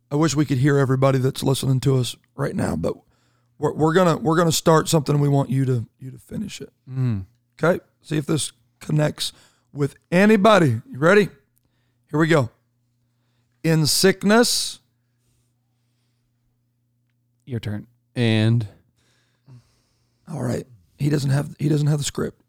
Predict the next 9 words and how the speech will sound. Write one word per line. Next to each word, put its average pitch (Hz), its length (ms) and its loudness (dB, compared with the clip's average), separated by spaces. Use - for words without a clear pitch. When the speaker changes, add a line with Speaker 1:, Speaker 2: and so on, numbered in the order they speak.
Speaker 1:
Go 113 100 -8
ahead, - 180 -6
finish. 135 400 -6
Speaker 3:
<clears throat> 90 60 -18
Speaker 1:
What 139 140 -4
is 139 120 -2
it? - 80 -14
Speaker 3:
In 101 200 -6
sickness - 920 -2